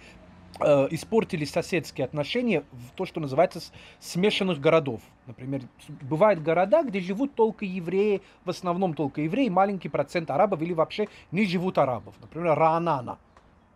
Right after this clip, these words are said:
Город, где живут только евреи. Но бывают города, где живут и арабы, и евреи.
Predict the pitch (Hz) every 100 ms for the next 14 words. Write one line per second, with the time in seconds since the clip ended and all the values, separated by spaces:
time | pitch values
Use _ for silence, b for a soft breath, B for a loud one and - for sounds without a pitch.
0 | _ 135 165 247 190 143 180 135 185 220
1 | 190 - 170 147 113 101 120 156 240 302
2 | 196 208 196 202 302 330 b b b 165
3 | 214 185 190 - - 269 320 269 262 226
4 | 269 - _ - 202 185 147 151 120